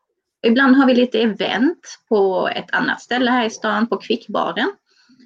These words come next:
Så vi har någon paella-kväll. Nu har det ju varit nedstängt ett bra tag, men nu ska vi komma igång igen. Så då, då lagar vi all maten och serverar ut den. Och, och det brukar vara jätteskoj.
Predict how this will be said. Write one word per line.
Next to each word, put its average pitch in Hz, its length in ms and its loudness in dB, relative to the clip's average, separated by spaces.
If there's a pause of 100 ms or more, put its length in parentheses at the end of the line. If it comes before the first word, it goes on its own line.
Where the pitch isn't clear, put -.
(120)
Så - 140 -4
vi 214 80 2
har 220 160 2
någon 196 260 -2
paella-kväll. 208 840 -4 (320)
Nu - 120 -2
har 254 180 2
det 269 80 0
ju 269 100 2
varit 277 200 -2
nedstängt 269 460 -2
ett 226 100 -4
bra - 140 -4
tag, - 280 -6
men 208 200 0
nu 254 60 2
ska 277 160 -8
vi 277 80 -6
komma 269 220 -2
igång 254 280 0
igen. - 140 -10 (640)
Så - 120 -6
då, 247 120 2
då 254 140 0
lagar 294 280 0
vi 226 80 2
all 208 160 0
maten 185 540 -2
och 170 460 -2 (320)
serverar 165 360 0
ut 151 220 -2
den. - 360 0
Och, 160 100 -2 (520)
och 175 120 -4
det 175 80 2
brukar 190 260 0
vara 147 120 2
jätteskoj. - 440 -2